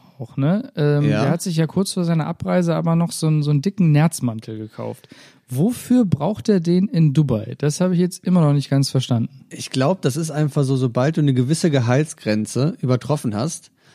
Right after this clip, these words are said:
Speaker 2: dann gehört einfach ein weißer Nerzmantel einfach dazu. Conor McGregor hat's auch schon mal vorgemacht.
Speaker 1: Mhm.
Speaker 2: Und ganz ehrlich, weiße Nerzmäntel können einiges. Werden eigentlich nur noch übertroffen von Mänteln von aussterbenden Tieren. Wie
Speaker 1: Ja.
Speaker 2: zum Beispiel weißer Tigerfellmantel.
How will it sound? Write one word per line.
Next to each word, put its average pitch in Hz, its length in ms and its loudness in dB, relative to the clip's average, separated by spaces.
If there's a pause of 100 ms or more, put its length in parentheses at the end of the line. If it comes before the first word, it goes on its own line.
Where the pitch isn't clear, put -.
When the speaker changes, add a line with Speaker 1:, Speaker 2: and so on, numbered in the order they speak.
Speaker 2:
dann 131 180 2
gehört 127 320 2
einfach 127 280 0
ein 127 120 0
weißer 143 340 2
Nerzmantel 123 720 -2
einfach 131 260 -2
dazu. 120 360 -4
Conor 156 280 0
McGregor 143 520 2
hat's 139 220 -2
auch 123 140 -4
schon - 120 0
mal 135 100 4
vorgemacht. 151 680 0
Speaker 1:
Mhm. 135 380 4 (200)
Speaker 2:
Und 143 360 2 (220)
ganz 117 260 -6
ehrlich, 120 440 -2
weiße 123 300 2
Nerzmäntel 117 720 -2
können 147 240 0
einiges. 127 720 -4
Werden 131 200 2
eigentlich 147 240 0
nur 180 160 4
noch 160 40 4
übertroffen 135 600 0
von 139 200 2
Mänteln 143 480 0
von 135 120 -6
aussterbenden 131 800 -2
Tieren. 104 420 -4 (640)
Wie 135 60 2
Speaker 1:
Ja. 127 80 4
Speaker 2:
zum 127 80 -2
Beispiel 120 180 0
weißer 127 300 0
Tigerfellmantel. 98 880 -2